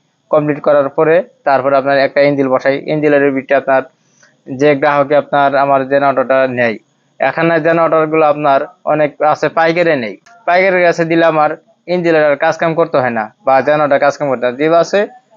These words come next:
জিপে ক্রয় করে নিয়ে আসতে হবে, বিক্রি করে দিব। আবার আপনার আমার কাছে যারা গ্রাহকেরা নেয়, গ্রাহকেরা এবং বলি, "ভাই আপনি নিয়ে কি ব্যবহার করবেন, না কি কাজে ব্যবহার করবেন, কত ওয়াট ব্যবহার করবেন?" তো আপনার গ্রাহকের কাছে আমি, আহ, সম্পূর্ণ বিস্তারিত আগে শুনি,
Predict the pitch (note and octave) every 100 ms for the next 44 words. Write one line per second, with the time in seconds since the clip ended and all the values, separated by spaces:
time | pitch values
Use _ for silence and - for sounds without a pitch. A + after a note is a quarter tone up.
0 | - D3 D#3 D#3+ F#3 F3+ F3+ F3+ E3+ E3+
1 | D#3 F#3+ F#3 D#3 C3 C3+ D3+ C#3+ B2 B2
2 | G#2+ F#2+ _ _ _ _ _ D3 D3 E3+
3 | E3 F3 F3 F3 F3 E3 E3 F3 E3+ D#3+
4 | D#3 D#3 C#3 D#3 E3 F3 A3 D3+ C3+ D3+
5 | - _ - C#3 D3 D#3 D#3+ D#3+ D#3+ D3
6 | C#3+ C3 C3 C3+ B2+ - _ - C#3+ D#3
7 | D#3 D#3 D3 D3 D3+ D#3+ D#3 D#3 D3+ C#3+
8 | C#3 - C#3 D#3 D3 D3 C#3+ C3 B2+ B2
9 | C#3+ D#3 C#3 C3 D3 D3 C3 C3 A#2 A2
10 | - _ _ _ _ _ _ _ _ -
11 | D3+ D3 E3 D3+ E3 E3+ F#3 F#3 F#3 F3
12 | F3 - - E3+ D#3 D3+ D3 E3 D#3+ E3+
13 | E3+ D#3+ E3+ E3+ E3+ D#3 D#3 D3+ E3 D#3